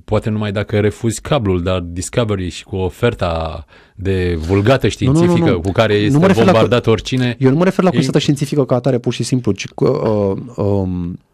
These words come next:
Speaker 2: dorința și, uh, in-, preocuparea de a ține cont de,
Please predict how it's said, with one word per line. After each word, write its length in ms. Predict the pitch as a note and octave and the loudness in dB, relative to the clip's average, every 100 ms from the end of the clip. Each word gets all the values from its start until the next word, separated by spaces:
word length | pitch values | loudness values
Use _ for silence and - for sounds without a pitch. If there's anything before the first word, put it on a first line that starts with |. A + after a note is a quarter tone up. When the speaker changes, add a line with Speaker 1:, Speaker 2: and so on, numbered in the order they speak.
| _ | _
Speaker 2:
dorința 760 | G#2 A#2 A#2+ C#3+ F#3 D3+ A#2 - | 0 2 4 2 2 2 0 0
și, 500 | - - - A2 G#2+ G2+ | -8 -8 0 2 4 2
uh, 180 | F#2+ G2 | 0 -2
in-, 240 | A2+ A2 - _ _ _ _ _ | -2 -2 -4 _ _ _ _ _
preocuparea 800 | - C#3+ B2+ B2 - E3 D#3+ F#2 - - - - | 2 2 2 0 2 2 2 -2 -8 -20 -20 -14
de 140 | B2 B2+ | 0 2
a 80 | |
ține 280 | A#2+ - F#3+ | 4 2 2
cont 360 | F#3 - D#3+ C3+ | 2 2 4 4
de, 600 | A#2+ A#2+ A2 G#2 F#2+ | 2 4 4 2 0